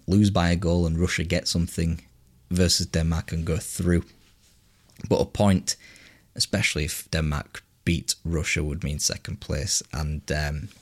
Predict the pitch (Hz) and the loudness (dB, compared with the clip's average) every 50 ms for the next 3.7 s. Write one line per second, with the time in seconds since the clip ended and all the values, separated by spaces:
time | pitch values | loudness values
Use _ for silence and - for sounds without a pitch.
0 | - - 85 90 92 92 90 85 85 82 80 80 78 80 80 80 80 - - - | -6 -2 0 2 4 4 4 4 2 2 0 -2 -2 -2 -2 -2 -4 -4 -4 -4
1 | 82 101 - - - - - - 90 90 90 90 92 - - - - - _ - | -2 -2 -2 -2 -4 -4 -4 -2 0 2 2 2 2 0 0 -2 -4 -4 _ -14
2 | - - - - - - - _ _ _ _ - - 101 110 117 113 113 110 107 | -20 -20 -20 -20 -20 -20 -20 _ _ _ _ 0 2 4 4 4 4 4 4 4
3 | 98 - 98 - - - 101 104 104 101 98 98 98 - | 2 2 0 0 2 4 6 6 8 8 8 6 4 2